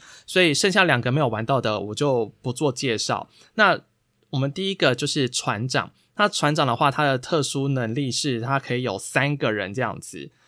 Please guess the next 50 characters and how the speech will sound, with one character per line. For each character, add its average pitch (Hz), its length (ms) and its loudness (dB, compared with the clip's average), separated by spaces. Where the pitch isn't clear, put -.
就 180 160 6
我 135 120 4
们 127 180 -2
刚 147 120 2
刚 156 60 2
有 110 120 2
说， 127 280 -2
基 160 200 0
本 131 120 2
上 143 160 0
你 120 60 -2
从 127 160 -4
头 127 80 0
到 135 120 2
尾 110 80 2
都 120 100 -2
是 135 80 -2
两 101 160 -4
个 101 100 -10
人， 92 140 -8
但 147 120 0
是 180 120 0
船 131 260 -4
长 127 100 -2
他 131 200 0
就 127 120 -8
是 139 140 -2
多 135 180 -2
了 117 80 0
一 - 80 -10
个 110 200 -4
人， 92 200 -10
而 165 100 0
且 196 140 0
呢， 135 100 2
他 156 160 2
的 135 280 2
图 147 160 0
板 147 240 2
里 110 160 -4
面 131 260 -4
他 214 140 0
有 139 120 2
一 139 80 0
个 135 140 0
地 151 260 -4
方 123 300 -2
是 143 140 -4
可 131 200 -6
以 117 300 -4